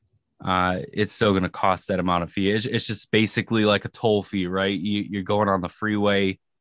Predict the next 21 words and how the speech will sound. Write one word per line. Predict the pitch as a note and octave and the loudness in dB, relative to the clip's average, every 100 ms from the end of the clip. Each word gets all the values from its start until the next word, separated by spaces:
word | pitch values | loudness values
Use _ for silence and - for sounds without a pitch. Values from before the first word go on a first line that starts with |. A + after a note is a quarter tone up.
| _ _ _ _ _ - | _ _ _ _ _ -10
uh, | F#2 F#2 F#2 F2+ E2+ | -4 -2 0 -2 -6
you, | A#1+ G2+ G2+ - | -6 -4 -4 -4
and | G#2 G2+ | -4 -2
this | G2 - | -2 -4
is | F#2 | -8
a | F2 | -8
toll | - G#2+ G#2 | 0 2 2
freeway. | B2+ A#2+ A#2+ B2 C3 C3 - | 0 2 4 4 2 -2 -6
You | F#2 | -2
have | G2 - | -2 -2
to | F2+ | -4
stop | - G#2 G2+ | 0 2 2
at | G2+ | -2
the | |
toll. | F#2+ A2 G2+ G2+ | -4 0 2 2
You | F#2+ | 0
gotta | F2+ F2+ | 0 -2
put | - G#2 | -6 -14
some | - F#2+ | -12 -4
money | F#2+ G2 G2 G2 | 0 2 4 4
in. | G2 F#2+ | 2 0